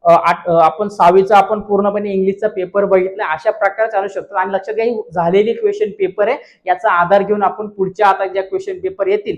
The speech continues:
त्या सोडवण्याचा प्रयत्न करा. नवीन नवीन अपडेटसाठी आपल्या चॅनलला सबस्क्राईब करा मित्रांनो. आणि आपला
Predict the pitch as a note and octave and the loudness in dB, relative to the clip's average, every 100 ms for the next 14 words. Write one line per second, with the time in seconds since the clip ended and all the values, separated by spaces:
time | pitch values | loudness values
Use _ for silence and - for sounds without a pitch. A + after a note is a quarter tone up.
0 | - _ - G3 G3 F3 F3 F#3+ F#3 G#3+ | -10 _ -4 -2 -2 -2 -2 -2 0 0
1 | A3+ A3 G#3+ A3+ G#3+ G3+ A3 A3+ G3+ F#3+ | 0 -2 -2 -2 0 2 2 2 -2 -2
2 | - F3+ F#3 F3 F#3 F3+ F3 F3 F3 F3+ | -6 -8 -6 -6 -6 -6 -4 -4 -4 -10
3 | _ A#3 A#3 A3+ G#3+ F3+ F#3 F3+ G#3 - | _ -4 -2 -2 -2 -4 -8 -10 -10 -14
4 | _ _ G3+ A3+ G#3+ - | _ _ -4 0 0 4